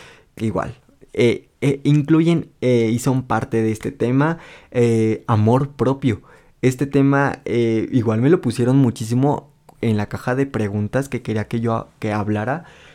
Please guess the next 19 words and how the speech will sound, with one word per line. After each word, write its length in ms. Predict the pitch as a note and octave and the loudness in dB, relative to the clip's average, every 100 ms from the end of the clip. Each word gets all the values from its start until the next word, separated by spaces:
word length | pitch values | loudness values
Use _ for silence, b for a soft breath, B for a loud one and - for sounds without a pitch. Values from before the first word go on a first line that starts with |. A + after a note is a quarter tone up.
| B _ - | B _ 0
Eh, 340 | C3+ C3+ C#3+ | 4 4 2
también 420 | C#3+ C3 C3+ C#3+ - | -2 -2 -2 -2 -4
lo 300 | A#2+ A#2+ - | -2 -2 -4
que 200 | B2 - | -6 -4
odio 520 | - C#3 D3 D3 D#3+ E3 | 0 0 2 0 0 0
de 140 | A#2 | -2
ser 460 | - - A#2+ B2 - - _ - | -2 0 2 0 -4 -16 _ -12
gay. 580 | A2+ B2 B2+ D#3+ A#3+ _ _ _ _ _ | -2 4 6 4 0 _ _ _ _ _
No, 160 | B2+ C3+ | 0 2
hombre, 360 | F3+ D3 F#2+ - _ - | 2 0 -4 -12 _ -4
ese 240 | B2+ B2+ | -2 0
tema, 460 | C3+ C3 C3+ F3+ C#4 - - | 0 0 -2 -2 -6 -12 -4
ese 280 | - C#3 D#3+ D3 - | -2 0 0 -2 -2
episodio 580 | C3 C3 A#2+ A#2 C#3 | -2 -2 0 2 2
va 100 | D#3 | 2
a 20 | B2+ | 0
estar 260 | - B2+ | -2 0
buenísimo 1040 | C3 A2+ A2+ A2 C3 E3+ - F3+ F3 G3 F#3+ B B - | 0 2 2 4 4 2 0 0 2 0 -2 B B -6
porque 920 | - C3 C#3 C3+ C3+ C3 B2+ C3 B2+ | 2 4 2 0 2 4 6 4 2